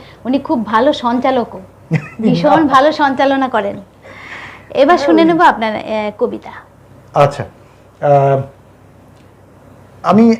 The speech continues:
Speaker 2: একটা ছোট কবিতা শোনাই, আহ, বৃষ্টির ওপর।
Speaker 1: আচ্ছা।
Speaker 2: তো, উম, আমার ধারণা, আহ, একটু মজা পাওয়া যাবে কবিতাটা একটু।
Speaker 1: হুম।
Speaker 2: বৃষ্টির পতন অনিবার্য,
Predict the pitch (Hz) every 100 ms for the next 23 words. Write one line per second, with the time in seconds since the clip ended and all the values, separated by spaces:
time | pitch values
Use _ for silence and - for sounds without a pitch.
0 | - 190 - - 294 302 226 175 170 165
1 | 160 180 339 285 - 143 135 127 131 175
2 | 233 208 156 110 - - - - - 214
3 | - - - - 135 131 127 127 123 -
4 | - - - - 117 110 101 101 92 98
5 | - - - - - - - - - -
6 | - - 156 175 165 151 180 190 185 175
7 | 165 147 139 135 - - 147 170 156 -
8 | _ _ - 156 156 143 120 113 110 104
9 | 104 107 104 113 117 113 117 110 - -
10 | - 202 - - - - - - - -
11 | - - - - 196 240 - 311 233 202
12 | 208 262 247 160 160 135 123 101 -